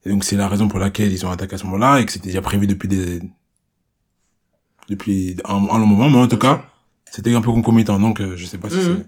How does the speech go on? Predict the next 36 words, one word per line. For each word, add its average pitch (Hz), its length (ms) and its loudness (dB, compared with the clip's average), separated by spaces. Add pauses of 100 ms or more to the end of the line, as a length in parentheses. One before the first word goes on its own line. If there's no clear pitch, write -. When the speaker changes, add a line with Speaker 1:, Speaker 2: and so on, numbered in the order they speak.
Speaker 1:
c'est - 120 -20
Speaker 2:
Et, 135 60 -2
et, 127 80 2
et 127 40 0
Speaker 1:
argumenté, 123 400 -2
Speaker 2:
juste 165 340 -2
Speaker 1:
euh. 131 40 -8
Speaker 2:
aussi 123 180 -4
un 135 100 0
truc, 160 240 -10
c'est 110 180 -8
pour, 104 220 -12
pour 113 220 -8
dire, 110 220 -2
euh, 98 220 -6 (1400)
peut-être 170 280 -2
pour, 135 160 -10
pour - 360 -6
juste, 170 300 -6
alors 113 180 -8
c'est - 80 -14
pas 165 100 0
pour 123 180 -4
dépassionner, 123 600 0
mais, 107 260 2
euh, 101 160 -10 (160)
en 139 80 -12
fait, 160 200 -4 (140)
il 120 60 -12
y 117 40 -4
a 107 40 -6
des 107 140 -6
pays 143 260 2
autour, 147 480 -2 (380)
notamment 117 400 -2
l'Égypte, 123 500 -4